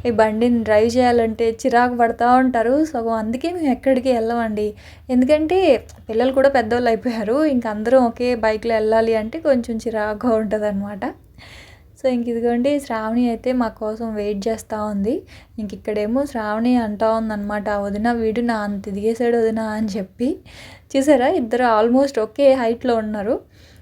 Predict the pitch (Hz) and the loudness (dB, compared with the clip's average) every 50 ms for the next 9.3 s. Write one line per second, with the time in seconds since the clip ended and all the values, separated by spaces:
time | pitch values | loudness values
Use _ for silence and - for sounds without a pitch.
0 | _ _ _ - 262 254 254 247 247 247 254 262 269 269 302 302 320 311 269 240 | _ _ _ -4 -2 0 2 2 2 2 2 2 0 -2 -2 -2 0 2 2 2
1 | 254 254 269 254 240 240 240 269 269 269 269 269 262 262 254 247 - - - - | 2 0 0 -2 -2 -2 -2 -2 -2 0 0 -2 -2 -4 -6 -8 -10 -14 -20 -18
2 | - - 247 226 220 233 247 254 269 277 277 277 - - - - 226 226 214 208 | -10 -4 -2 0 2 2 2 4 4 4 4 2 -4 -16 -14 -10 -8 -8 -8 -8
3 | 208 202 202 208 208 220 220 233 254 277 285 285 294 294 294 294 - - 240 226 | -8 -10 -8 -6 -4 -2 2 2 2 2 4 4 4 2 2 0 -2 -6 -4 -4
4 | 220 233 226 226 214 208 196 196 196 185 185 190 - - 214 208 208 240 330 370 | -4 -4 -4 -4 -4 -4 -4 -4 -6 -6 -8 -12 -12 -10 -10 -8 -6 -6 -8 -8
5 | - - - - - - - - 233 226 - 254 247 - 226 220 220 220 226 226 | -12 -18 -20 -20 -20 -14 -8 -6 -4 0 0 0 0 2 0 2 2 4 4 4
6 | 226 208 - 202 202 202 202 190 - - _ _ _ _ _ - - - - 226 | 2 2 0 -2 -4 -6 -8 -10 -12 -14 _ _ _ _ _ -20 -10 -4 0 0
7 | 214 214 226 233 226 254 247 240 240 240 320 349 285 240 226 214 240 247 233 240 | 2 2 0 -2 -2 -2 0 0 2 2 0 0 0 2 2 2 2 2 0 0
8 | 220 190 190 185 - - - - - _ - 220 202 202 196 196 202 202 208 208 | -2 -2 -2 -4 -6 -10 -16 -20 -20 _ -12 -12 -8 -8 -8 -8 -6 -4 -4 -4
9 | 202 - - - 262 370 | -4 -6 -10 -10 -10 -10